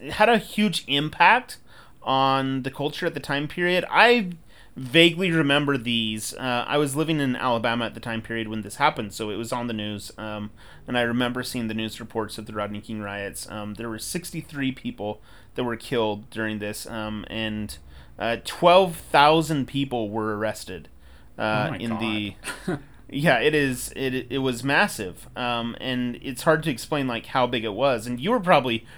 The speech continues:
Speaker 1: real small when that happened, uh,
Speaker 2: I
Speaker 1: in
Speaker 2: was seven,
Speaker 1: ninety-two.
Speaker 2: yeah.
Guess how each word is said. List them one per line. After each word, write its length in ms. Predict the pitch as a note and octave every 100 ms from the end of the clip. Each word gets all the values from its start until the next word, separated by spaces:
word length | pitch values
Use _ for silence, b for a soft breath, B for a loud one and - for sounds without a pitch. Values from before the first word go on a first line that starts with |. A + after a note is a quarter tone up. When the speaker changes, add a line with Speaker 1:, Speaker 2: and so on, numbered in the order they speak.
| B
Speaker 1:
real 200 | C#3+ G#3 G#3
small 340 | D#3+ B2+ A2+
when 120 | A2
that 180 | C3 B2
happened, 500 | A2 - G#2+ G2+ G#2+
uh, 200 | - A2+ G#2+
Speaker 2:
I 220 | A2 B2+
Speaker 1:
in 80 | A#2
Speaker 2:
was 120 | B2 B2
seven, 40 |
Speaker 1:
ninety-two. 420 | A2 G#2+ C#3+ A#2+
Speaker 2:
yeah. 260 | A2 G#2